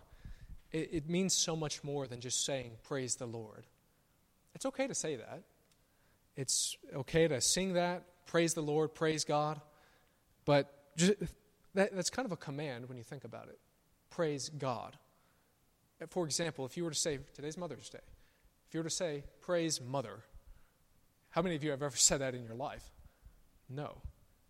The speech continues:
H-, how do you praise Mother? How do you praise your mother?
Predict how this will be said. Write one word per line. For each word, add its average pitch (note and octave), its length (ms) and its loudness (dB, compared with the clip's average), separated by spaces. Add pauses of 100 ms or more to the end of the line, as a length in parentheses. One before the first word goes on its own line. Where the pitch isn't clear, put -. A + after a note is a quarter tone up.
(140)
H-, F3+ 80 -2
how E3 220 0
do A3+ 80 2
you G#3 80 2
praise F3+ 580 2
Mother? C3+ 420 -4
How D3+ 60 -6
do F3 60 -2
you E3+ 80 -2
praise D#3+ 380 0
your C#3 100 -6
mother? A2+ 340 -12